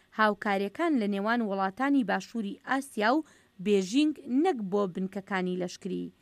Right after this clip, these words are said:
وەزارەتی دەرەوەی چین دەڵێت ئەم پێشوەچوونانە بە تەواوەتی لە ئاستی سەروەری وڵاتەکە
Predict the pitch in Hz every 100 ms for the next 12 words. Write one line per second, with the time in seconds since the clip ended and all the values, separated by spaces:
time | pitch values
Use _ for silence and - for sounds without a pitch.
0 | _ _ _ _ 220 262 320 359 370 349
1 | 311 285 262 220 202 - 262 226 196 226
2 | 240 _ - 339 - 233 - 202 - 196
3 | 190 185 233 226 190 190 185 180 180 185
4 | - 320 - - _ 214 240 311 349 -
5 | 269 - - 196 185 196 262 208 196 190
6 | 233 262